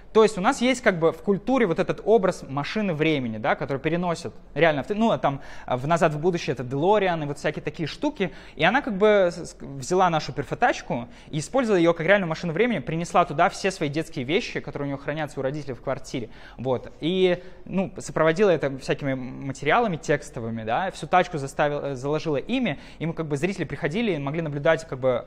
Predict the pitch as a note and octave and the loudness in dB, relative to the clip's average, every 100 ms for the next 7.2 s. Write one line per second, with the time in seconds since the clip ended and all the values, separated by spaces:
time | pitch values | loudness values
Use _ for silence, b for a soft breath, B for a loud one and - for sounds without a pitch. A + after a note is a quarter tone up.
0 | - C#3 - C#3 B2+ F3+ A#3 - C3 C3 | -8 -2 0 0 2 2 2 -2 -4 -4
1 | C3 C3 - - A2+ C#3+ F3 D#3+ D#3+ - | -2 -2 -2 -10 -4 -4 -4 -6 -6 -8
2 | B B - D3 B2 A#2+ - - - - | B B -8 -6 -6 -8 -12 -20 -20 -14
3 | A#2 A#2+ - C3 A#2 A#2+ G#2 G2+ G#2 - | -10 -8 -6 -6 -4 -4 -6 -10 -14 -12
4 | A2 G#2 - C#3+ G3+ A3+ G#3 G#3 G3+ G3+ | -12 -12 -12 -2 0 0 -2 -4 -4 -6
5 | F#3+ F#3 - A3+ G3 C#3 - F3 F#3+ C#3 | -4 -6 -6 -4 -4 -2 0 0 0 -4
6 | C#3+ - D3+ C#3 D#3+ B2 B2+ - - G#3 | -8 -6 -6 -4 -4 -4 -6 -8 -4 -4
7 | C#4+ | -4